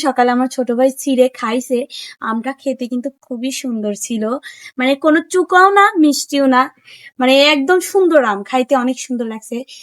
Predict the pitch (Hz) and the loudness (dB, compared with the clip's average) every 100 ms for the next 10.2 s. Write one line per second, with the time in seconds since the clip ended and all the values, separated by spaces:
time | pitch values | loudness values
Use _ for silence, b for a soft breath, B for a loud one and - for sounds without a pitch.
0 | B - 208 226 247 262 254 254 247 220 | B -14 -8 -6 -6 -4 -4 -2 -4 -4
1 | 226 233 233 220 202 208 - 190 185 - | -4 -4 -4 -4 -6 -6 -8 -10 -10 -16
2 | _ b b b b _ 320 277 277 466 | _ b b b b _ 2 2 4 4
3 | 539 494 480 453 427 359 381 415 392 330 | 4 4 -2 -6 -4 -2 -2 0 2 4
4 | 311 285 277 285 285 302 285 277 269 269 | 4 2 2 4 4 4 6 8 6 4
5 | 269 b b b b - 240 247 226 233 | 0 b b b b -6 0 0 0 -2
6 | 240 233 262 277 294 320 339 339 b b | -2 2 2 0 0 2 2 -2 b b
7 | b - 262 254 311 320 339 311 277 330 | b 2 4 4 2 -2 2 2 0 -2
8 | 247 262 262 285 220 208 208 226 208 226 | 0 0 0 -2 0 -2 -2 -8 -10 -8
9 | 233 - 220 208 196 208 - 214 202 190 | -10 -6 -4 -4 -6 -8 -8 -8 -8 -10
10 | - | -8